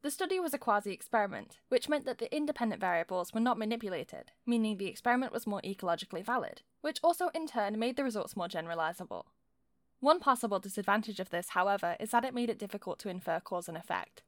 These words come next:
since there was a lower level of control over other variables.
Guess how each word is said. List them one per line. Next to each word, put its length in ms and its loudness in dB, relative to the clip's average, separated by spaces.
since 280 -4
there 100 2
was 140 2
a 80 0
lower 260 4
level 300 2
of 100 -12
control 460 2
over 240 -2
other 160 -4
variables. 800 -6